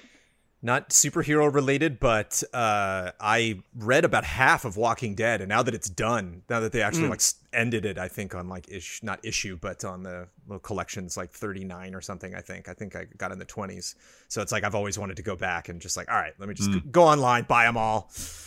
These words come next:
Speaker 2: Sure.
Speaker 1: And then, uh, you know, get the compendium or something and then just, uh, wrap it up. 'Cause that was good. Those stories were really neat.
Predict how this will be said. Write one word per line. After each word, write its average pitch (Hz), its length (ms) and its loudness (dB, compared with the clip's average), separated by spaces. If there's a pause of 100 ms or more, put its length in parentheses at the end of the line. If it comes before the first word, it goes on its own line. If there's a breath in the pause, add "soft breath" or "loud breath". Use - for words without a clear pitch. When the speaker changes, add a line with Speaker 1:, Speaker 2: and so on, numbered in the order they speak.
(240 loud breath)
Speaker 2:
Sure. 123 260 -2
Speaker 1:
And 95 220 -6
then, 95 80 -10
uh, 92 160 -10 (420)
you 107 80 -12
know, 95 80 -10
get 98 160 -8
the - 60 -8
compendium 95 580 -6
or 95 40 -10
something 92 400 -10
and 92 100 -10
then 92 120 -12
just, 90 300 -12
uh, 92 180 -10 (380)
wrap 92 260 -6
it 92 60 -8
up. 92 180 -8 (380)
'Cause 110 120 -6
that 107 160 4
was 87 140 -10
good. 82 300 -8
Those 98 160 -6
stories 90 280 -8
were 92 60 -12
really 92 180 -12
neat. 95 180 -16